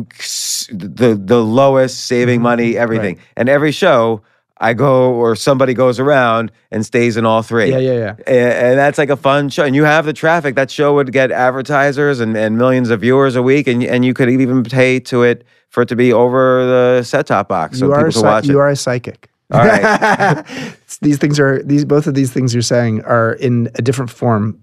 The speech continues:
Speaker 2: uh, in the process of happening. So,
Speaker 1: Uh,
Speaker 2: yes.
Speaker 1: a-, as, as we, as what happened last time.
Speaker 2: Yeah. No, it, it, Airbnb, the challenge with Airbnb is the editing process of, like, what can we do and what can't we do?
Speaker 1: I understand,
Speaker 2: But Air-,
Speaker 1: yeah.
Speaker 2: but the second idea you just said is a,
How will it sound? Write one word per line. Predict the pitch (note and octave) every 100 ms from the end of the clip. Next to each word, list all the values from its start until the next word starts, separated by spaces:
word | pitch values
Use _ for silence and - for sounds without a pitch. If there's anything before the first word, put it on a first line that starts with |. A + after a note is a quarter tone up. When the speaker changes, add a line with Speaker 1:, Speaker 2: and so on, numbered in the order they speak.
| -
Speaker 2:
uh, | B2 G#2+ G#2+
in | A2+
the | A2
process | - G#2+ A#2+
of | A#2
happening. | A2 G2 - -
So, | A#2 A#2 A2+
Speaker 1:
Uh, |
Speaker 2:
yes. | A2+ A#2 A2+ - - _
Speaker 1:
a-, | B2+ D3
as, | - C#3 D#3 A#2+
as | C#3+ D3+ D3+ B2+
we, | D3+ C3+
as | D3+ C3+ C3+ C3+
what | C3 C#3
happened | C3+ C3+
last | C3 D3 C#3+
time. | C3 A2+
Speaker 2:
Yeah. | F3 D3 - -
No, | C#4+ D4+
it, | C4 C4
it, | B3+ A3+ -
Airbnb, | F#3+ A#3 D#4+ B3+ A3 -
the | D#3+
challenge | D3+ - F#3 A#3+
with | A#3+
Airbnb | A#3+ A3+
is | A3 E3+
the | E3
editing | E3 F#3 D#3
process | C#3+ C3+ C#3+
of, | C#3
like, | C#3 A#2+
what | D#3 E3
can | D#3+ E3
we | F3
do | F#3
and | E3+
what | D3
can't | - D3
we | E3+
do? | D#3+ F#3 G3+
Speaker 1:
I | A#2+
understand, | A2+ G#2+ A2 G2+
Speaker 2:
But | G2+
Air-, |
Speaker 1:
yeah. | F3+
Speaker 2:
but | E3 E3+ -
the | D3+
second | D#3 F#3 G3+
idea | F#3 F3+ F3+
you | E3+
just | E3
said | F3+ F3 F3
is | C#3+
a, | C#3